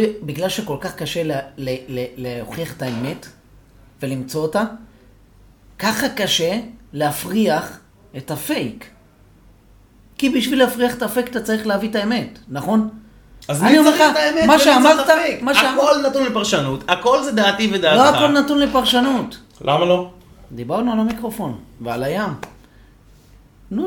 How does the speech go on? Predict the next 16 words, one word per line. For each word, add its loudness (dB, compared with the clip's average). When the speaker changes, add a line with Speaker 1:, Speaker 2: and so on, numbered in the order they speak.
Speaker 1:
נתון -6
לפרשנות, -8
זה -4
מה 0
שזה. -6
Speaker 2:
האם 4
Speaker 1:
גם 0
Speaker 2:
הסם 4
הזה 2
Speaker 1:
אם 0
Speaker 2:
הוא -2
סם 4
מסוכן? -2
כן 4
או 2
לא? -2